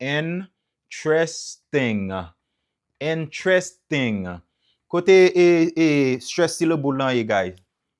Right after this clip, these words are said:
The stress syllable. E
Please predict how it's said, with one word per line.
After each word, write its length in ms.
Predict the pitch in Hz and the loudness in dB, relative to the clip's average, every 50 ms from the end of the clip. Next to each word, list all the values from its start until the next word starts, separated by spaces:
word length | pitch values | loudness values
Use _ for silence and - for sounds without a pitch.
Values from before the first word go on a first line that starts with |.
| _ _ _ | _ _ _
The 160 | - 127 127 127 | -6 -4 -4 -4
stress 380 | - - - 170 160 156 - | -6 -4 -2 -2 -2 -2 -2
syllable. 560 | - 175 170 151 135 113 101 101 92 92 101 - _ _ _ _ _ _ _ _ _ | -4 -2 -2 0 -2 -2 -2 -4 -6 -6 -8 -16 _ _ _ _ _ _ _ _ _
E 360 | - 127 131 127 123 123 120 | -2 0 2 4 4 2 2